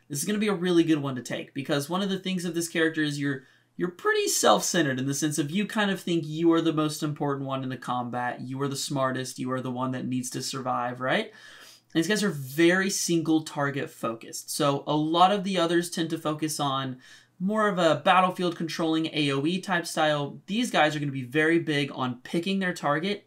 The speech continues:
and finishing them off and really focusing on locking down that one person at a time. So if you like the idea of more just that single target instead of kind of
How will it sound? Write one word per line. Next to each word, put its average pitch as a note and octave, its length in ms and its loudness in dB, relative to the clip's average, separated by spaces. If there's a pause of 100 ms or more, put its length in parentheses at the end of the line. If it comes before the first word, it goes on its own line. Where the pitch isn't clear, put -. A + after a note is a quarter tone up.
and C3 200 -4 (240)
finishing D3 420 0
them B2+ 160 -4
off - 220 -8
and B2+ 280 -8
really D#3 240 8
focusing D3+ 500 -2
on B2+ 220 -4
locking C#3 380 -2
down C3 260 -2
that B2 200 -4
one B2 260 -4
person B2+ 340 -8
at A#2 140 -8
a - 40 -14
time. - 360 -12 (460)
So C3 380 0 (120)
if C3+ 140 -8
you D3+ 80 2
like F#3 180 4
the G3 120 0
idea F3+ 260 2
of E3+ 80 0
more D#3 160 0
just D#3 220 -6
that C3 300 -4
single D#3+ 440 0
target D#3 460 2
instead C#3+ 340 -2
of C3+ 140 -2
kind C#3 180 -2
of C3+ 100 -6